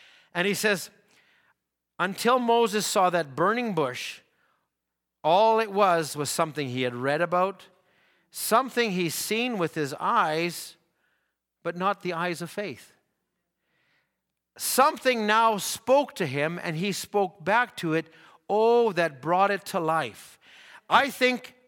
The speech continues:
you can have an intellectual conception of what the word is. And many times we walk in that. "Yeah, that makes sense. Yeah, that makes sense. Yeah, that makes sense." But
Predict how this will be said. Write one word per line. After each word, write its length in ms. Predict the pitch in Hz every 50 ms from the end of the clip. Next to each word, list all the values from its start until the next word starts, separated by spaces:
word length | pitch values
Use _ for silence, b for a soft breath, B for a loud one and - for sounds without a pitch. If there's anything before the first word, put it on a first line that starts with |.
| _
you 200 | - 160 170 220
can 160 | - - 214
have 220 | 175 180 202 202 180
an 120 | 185 180 151 156
intellectual 840 | 202 233 269 285 202 233 254 254 240 226 226 - - - 240 220
conception 760 | - - - 208 175 - - - 220 220 - - - - 208
of 120 | 202 180 160
what 240 | 175 185 180 - -
the 80 | 160
word 360 | 147 143 165 175 185 180 165
is. 460 | 180 165 156 135 101 - - - - - _ _ _ _ _ _ _ _ _ _ _ _ _ _ _ _ _ -
And 160 | 240 247 247
many 240 | 262 302 320 359 330
times 380 | 220 - 220 233 240 226 202 -
we 140 | 233 247
walk 380 | 240 214 247 269 285 262 - -
in 140 | 156 131 120
that. 200 | 107 92 - - _ _ _ _ _
"Yeah, 180 | 156 180 214 190
that 180 | 175 196 -
makes 220 | 180 190 185 - -
sense. 340 | 156 147 185 185 - -
Yeah, 140 | - 143 180
that 160 | 185 196 -
makes 220 | 147 156 165 - -
sense. 280 | - 165 170 165 -
Yeah, 160 | - 147 170 196
that 160 | 208 190 156
makes 180 | 160 165 -
sense." 300 | - 175 165 180 170 - b b b b b b b b b b b b b b b b b _
But 120 | - 220